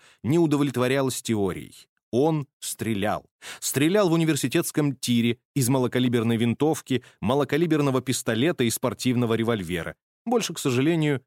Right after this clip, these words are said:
ничего не было. И когда вместо десятки клал девятку, у него портилось настроение. Но посулы тренеров насчёт соревнований отвергал.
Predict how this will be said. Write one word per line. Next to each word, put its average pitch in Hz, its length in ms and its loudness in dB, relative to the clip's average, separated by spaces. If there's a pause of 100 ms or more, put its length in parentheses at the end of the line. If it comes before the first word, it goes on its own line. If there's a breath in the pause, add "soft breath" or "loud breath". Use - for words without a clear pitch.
ничего 123 380 0
не 98 220 -2
было. - 260 -20 (340 soft breath)
И 85 100 -10
когда 117 300 0
вместо 127 320 -2
десятки 113 540 -2
клал 110 300 -2
девятку, 107 560 0
у 139 60 2
него 135 220 2
портилось 92 640 -6 (140)
настроение. 87 800 -8 (480)
Но 120 140 -2
посулы 160 420 0
тренеров 185 540 0
насчёт 107 340 -2
соревнований 139 720 0
отвергал. 127 640 -2